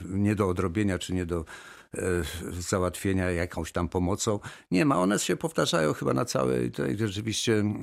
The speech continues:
e, te, te, te turystyczne, e, turystyczna branża, ona tutaj na Dolnym Śląsku może być rzeczywiście bardziej upośledzona czy też obciążona stratami, bo ich więcej mamy po prostu, tych usług, e, turystycznych.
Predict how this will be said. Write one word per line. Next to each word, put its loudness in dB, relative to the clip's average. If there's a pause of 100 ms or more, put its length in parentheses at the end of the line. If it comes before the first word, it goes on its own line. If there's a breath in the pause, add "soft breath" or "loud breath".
e, -4
te, -2
te, -4
te -2
turystyczne, 0 (280 loud breath)
e, -2
turystyczna 0
branża, 0
ona 0
tutaj -2
na 0
Dolnym 0
Śląsku -4
może -2
być -6
rzeczywiście -6 (280)
bardziej -4 (380)
upośledzona -4
czy -10
też -8 (140)
obciążona -2
stratami, -2 (460 loud breath)
bo 2
ich 0 (100)
więcej 4
mamy 4
po -6
prostu, -6
tych -8
usług, -6
e, -2
turystycznych. -6